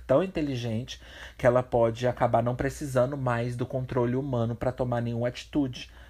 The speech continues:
né? E ele, mas ele também disse assim que as pessoas que criam isso, as pessoas que pesquisam, que fazem esse tipo de trabalho, já fazem tomando cuidado exatamente com isso, pra que ela nunca saia do nosso controle.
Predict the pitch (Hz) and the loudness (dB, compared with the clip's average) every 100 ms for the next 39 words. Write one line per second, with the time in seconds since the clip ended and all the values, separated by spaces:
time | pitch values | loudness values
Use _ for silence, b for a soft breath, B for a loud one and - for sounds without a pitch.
0 | - - 104 110 B B B B 127 120 | -6 0 0 0 B B B B -2 0
1 | 123 123 127 131 131 143 131 131 131 143 | 2 4 2 2 0 0 0 -2 -4 -6
2 | 131 - 127 143 - 117 110 107 104 101 | -6 -4 -4 -4 -2 0 0 0 0 0
3 | 107 - 113 117 107 - 113 120 127 147 | -2 -4 -6 -2 -4 -4 -10 -4 0 0
4 | 120 117 123 - 107 - 113 113 110 - | 0 -4 -6 -6 -6 -6 -6 -6 -8 -6
5 | 113 - 127 120 - 123 139 131 120 110 | -6 -4 -4 -4 -2 -2 0 -2 -6 -6
6 | - 117 - - 123 123 110 107 123 B | -6 -8 -8 -2 0 2 2 0 -2 B
7 | B - 123 127 131 - 117 120 131 135 | B 0 4 4 4 -2 0 0 0 -2
8 | 123 120 - 123 113 113 113 113 117 139 | 0 -2 -2 0 0 2 0 0 -2 -4
9 | 139 - - 277 151 117 - - B B | -6 -6 -6 -4 -4 -6 -8 -14 B B
10 | - 107 101 - 110 104 B B 101 110 | -4 0 0 0 0 0 B B 2 2
11 | 113 127 156 131 117 123 117 117 110 110 | 2 -2 -2 0 0 0 -2 0 6 6
12 | 110 - - 104 98 98 95 | 6 0 -2 -2 0 -2 -6